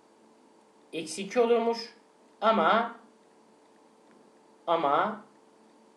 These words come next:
bir koyduğumuzda, yani x yerine bir koyulduğunda. Peki. Şimdi arkadaşlar şurası, şurası üçtü.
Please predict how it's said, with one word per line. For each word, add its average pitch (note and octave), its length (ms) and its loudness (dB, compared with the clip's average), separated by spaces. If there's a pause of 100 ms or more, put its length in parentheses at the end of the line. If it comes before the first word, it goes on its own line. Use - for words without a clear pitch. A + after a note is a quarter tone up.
(580)
bir B3 280 -4 (260)
koyduğumuzda, C#3 1040 0 (300)
yani F3+ 800 0 (720)
x G#3+ 360 -8
yerine D3+ 800 -2 (580)
bir G#3 480 -2 (500)
koyulduğunda. D3 1040 -2 (280)
Peki. D3+ 240 -8 (2000)
Şimdi C#4+ 180 -4
arkadaşlar D#4 280 -2
şurası, G#3+ 680 -2 (540)
şurası F3+ 680 -2 (1400)
üçtü. A#3 580 -4